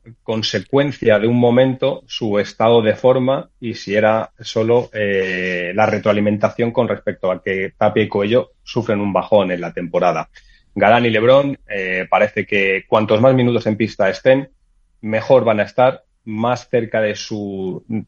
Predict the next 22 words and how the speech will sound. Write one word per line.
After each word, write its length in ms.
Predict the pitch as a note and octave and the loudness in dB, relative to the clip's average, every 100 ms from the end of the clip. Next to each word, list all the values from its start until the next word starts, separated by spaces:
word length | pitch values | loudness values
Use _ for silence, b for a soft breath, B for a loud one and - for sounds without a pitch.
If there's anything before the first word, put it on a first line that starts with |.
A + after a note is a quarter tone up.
| _ _ | _ _
prime, 460 | A#2+ A#2 A2 G2 - - | 0 2 0 -4 -10 -6
eh, 460 | G2+ F#2+ F#2+ F#2 | -2 0 -2 -2
se 180 | F#2 G2+ | -2 0
van 240 | G2 G2+ G2 | 0 0 -2
a 200 | F#2+ F#2+ | -4 -6
encontrar 600 | G2 G2+ G2+ A#2 D3 - b b _ | -4 -4 0 0 0 -4 b b _
y 800 | B2+ G#2 F#2 F2+ F2+ F2 F2 E2 - _ | -6 -4 -2 -2 -2 -4 -6 -8 -14 _
puede 260 | A#2+ A#2 B2 | 4 6 4
que 120 | A#2 | 2
sean, 480 | - B2 C3 C3+ - _ _ | 4 4 4 0 -6 _ _
eh, 640 | D3+ A2+ G2+ G2 F#2 F#2 F#2 | -4 -2 0 0 0 -2 -4
el 300 | F#2 F#2 F2+ | -8 -10 -2
desequilibrio 840 | - - A2+ A#2 C3 C3+ D3+ F3+ _ _ _ _ _ | 0 2 2 2 2 2 0 -2 _ _ _ _ _
a 200 | G2+ G#2 | 0 0
esa 600 | G#2 - A2 G#2+ F#2+ F2+ | 0 2 2 4 2 0
pugna 360 | G#2 A2+ A2 | -8 -6 -4
que 100 | G2+ | 0
hay 140 | G#2+ A2+ | 0 0
por 140 | A#2 | 0
el 120 | G#2 | 0
número 300 | G#2 A2+ G2 | -2 -4 -4
uno. 280 | G2 G2 D#2 | -4 -8 -12